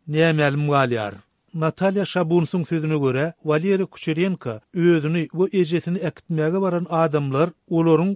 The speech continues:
коңшулорунун хайванлар барыда шикаят эденлигини мәлим эдиптирлер. Наталья Шабунс Галина Кучеренко көркөдүлөн басышы, онун хайванлар корумак боюнча алып барган иштер билен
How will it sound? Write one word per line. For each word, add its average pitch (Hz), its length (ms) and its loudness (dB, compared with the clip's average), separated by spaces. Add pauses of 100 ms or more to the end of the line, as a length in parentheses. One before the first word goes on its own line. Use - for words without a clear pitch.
коңшулорунун 160 840 0
хайванлар 165 640 0
барыда 185 420 0
шикаят 165 540 -2
эденлигини 165 680 -2 (100)
мәлим 143 420 -2
эдиптирлер. 120 720 -6 (340)
Наталья 180 480 0
Шабунс 143 720 -4
Галина 175 400 0
Кучеренко 180 800 -2 (240)
көркөдүлөн 170 720 2
басышы, 156 720 -2
онун 180 380 0
хайванлар 175 680 0
корумак 165 540 0
боюнча 185 520 0
алып 170 300 -2
барган 175 400 0
иштер 156 380 -4
билен 175 280 -2